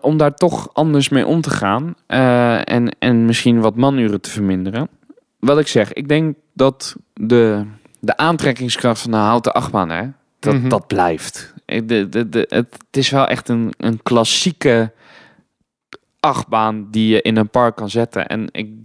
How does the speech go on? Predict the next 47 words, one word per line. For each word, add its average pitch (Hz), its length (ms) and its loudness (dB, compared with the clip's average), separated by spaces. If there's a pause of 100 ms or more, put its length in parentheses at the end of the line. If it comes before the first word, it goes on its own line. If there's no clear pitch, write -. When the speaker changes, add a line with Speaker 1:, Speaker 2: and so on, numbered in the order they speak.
Speaker 1:
denk 147 240 2
ook 127 180 0
dat 120 160 -4
nog 120 180 -2
steeds 131 260 2
dat 120 180 -2
er 113 120 0
genoeg 135 320 0
parken 123 280 0
zijn 113 300 0
die, 107 280 0 (640)
eh, 98 680 2
dat, 107 440 -2
dat 104 200 -2
willen, 110 540 2
eh, 82 300 -4
dat, 110 140 0 (200)
dat, 107 260 -4
ja, 87 280 0
hè, 151 180 -2
dat 117 260 2
die 120 220 -2
extra 135 280 -2
kosten - 480 0
op 127 100 0
zich - 120 -2
willen 117 260 0
nemen 107 360 0
voor 127 220 2
die 113 140 -2
ervaring. 92 600 -2 (400)
Speaker 2:
En 165 360 0 (840)
ik 131 200 -2
ben 143 160 2
toch 139 220 -4
meer 147 260 4
fan 120 160 -2
van 123 100 -2
de 120 60 -6
klassieke - 400 -6
houten 113 300 0
achtbanen 131 480 -4
dan 117 200 -2
de, 113 320 -4
de, - 180 -12
kijk, - 220 -4
eh, - 300 -8